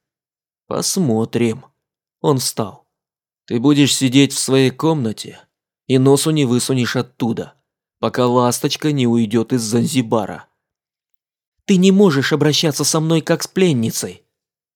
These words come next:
«Могу. У дверей стражник будет,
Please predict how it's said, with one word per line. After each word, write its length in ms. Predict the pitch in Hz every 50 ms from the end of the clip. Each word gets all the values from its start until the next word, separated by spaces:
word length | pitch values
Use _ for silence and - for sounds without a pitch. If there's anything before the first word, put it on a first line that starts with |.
| _
«Могу. 560 | - 113 117 117 113 104 110 120 113 98 87 - _ _ _ _ _ _ _ _ _ _ _ _ _ _ _ _ _
У 120 | 117 123
дверей 300 | 113 131 143 143 151 143
стражник 560 | - - 151 156 156 143 117 104 113 110 101
будет, 420 | 98 98 104 95 78 78 - _